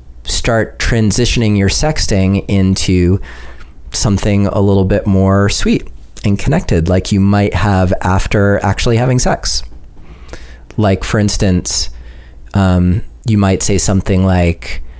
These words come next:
like, "Let's just, let's just cuddle up and hold each other. You know, I'll be the big spoon.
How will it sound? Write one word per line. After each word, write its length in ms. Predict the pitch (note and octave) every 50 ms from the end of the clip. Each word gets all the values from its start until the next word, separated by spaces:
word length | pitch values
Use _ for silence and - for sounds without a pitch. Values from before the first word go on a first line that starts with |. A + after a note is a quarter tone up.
| - - - - -
like, 420 | - G2 F2 F2 E2+ - - - - - - - - - - - -
"Let's 340 | G#2 G#2 G2+ F#2 - - -
just, 640 | - - G#2 F#2 G#2+ - - - - - - - -
let's 200 | G2 F#2+ - -
just 440 | - F#2 - - - - - - - - - -
cuddle 320 | - - F#2+ F#2+ F#2+ F2+
up 160 | E2+ - - -
and 100 | E2+ F2+
hold 280 | - - - - -
each 160 | - - -
other. 400 | - - - E2+ E2 - D3+ - - - - - - - - - - - - - - - - - - -
You 100 | - C2+
know, 100 | - - - -
I'll 120 | - G2+
be 140 | G2 G2+ G2
the 100 | F2 F2+
big 220 | D#2+ E2+ F2 F#2 -
spoon. 500 | - - - - F#2+ - - C3+ C3